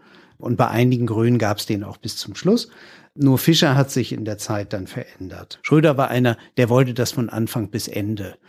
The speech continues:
Ganz unabhängig davon, wie die Türkei aussah. Der wollte das neunundneunzig, als, äh, die Türkei noch Krieg im Osten führte, und der wollte das zweitausendvier, fünf,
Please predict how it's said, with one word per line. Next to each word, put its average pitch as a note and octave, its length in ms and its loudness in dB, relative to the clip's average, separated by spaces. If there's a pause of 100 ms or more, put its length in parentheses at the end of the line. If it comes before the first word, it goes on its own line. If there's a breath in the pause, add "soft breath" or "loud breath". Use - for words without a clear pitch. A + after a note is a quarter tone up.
(180 soft breath)
Ganz C3+ 220 4
unabhängig C#3+ 640 2
davon, G#2+ 380 -4
wie A2+ 80 -4
die G#2 160 -10
Türkei - 500 -8
aussah. - 560 -8
Der G#2 140 -6
wollte A2 260 -2
das G#2 220 -4
neunundneunzig, C3 1080 4
als, - 380 -4
äh, G#2 220 -4
die G#2 160 -6
Türkei G#2+ 500 -2
noch G#2+ 280 -4
Krieg D3+ 280 2
im B2 140 2
Osten - 340 -2
führte, A2+ 480 0
und A2+ 320 0
der A2 240 2
wollte G#2+ 320 2
das - 340 -4
zweitausendvier, G2+ 1300 -2
fünf, C3 420 4